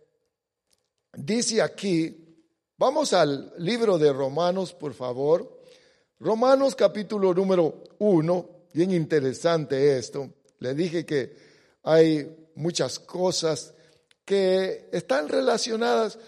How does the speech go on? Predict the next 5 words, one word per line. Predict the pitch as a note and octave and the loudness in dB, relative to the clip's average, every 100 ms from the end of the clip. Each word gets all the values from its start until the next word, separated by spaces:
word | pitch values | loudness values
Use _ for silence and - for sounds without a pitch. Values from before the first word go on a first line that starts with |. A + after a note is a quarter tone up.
| - _ | -20 _
con | - A#3+ | -6 -4
esto. | C4+ - - - _ _ _ _ _ - | -4 -8 -14 -16 _ _ _ _ _ -4
Romanos | F#3 A3+ C4 E4 C#4 | 0 4 2 2 0
capítulo | A#3 A#3 A#3 A#3 G#3 F#3 - - | -2 -2 -8 0 0 0 -6 -8
uno | A3+ G3 E3 F3+ - | 0 2 2 0 -2